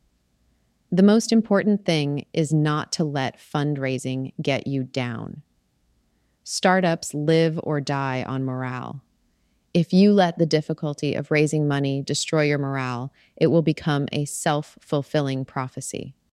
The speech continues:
Bootstrapping equals consulting. Some would-be founders may by now be thinking,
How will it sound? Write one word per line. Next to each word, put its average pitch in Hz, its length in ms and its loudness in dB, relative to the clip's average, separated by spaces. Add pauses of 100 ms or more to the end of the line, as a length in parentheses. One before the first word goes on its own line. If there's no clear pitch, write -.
(1120)
Bootstrapping 220 720 2 (240)
equals 156 320 -2
consulting. 131 640 -6 (880)
Some 254 320 6
would-be 202 300 6
founders 156 680 0
may 175 220 6
by 175 180 2
now 147 200 0
be 143 120 -2
thinking, 139 540 -4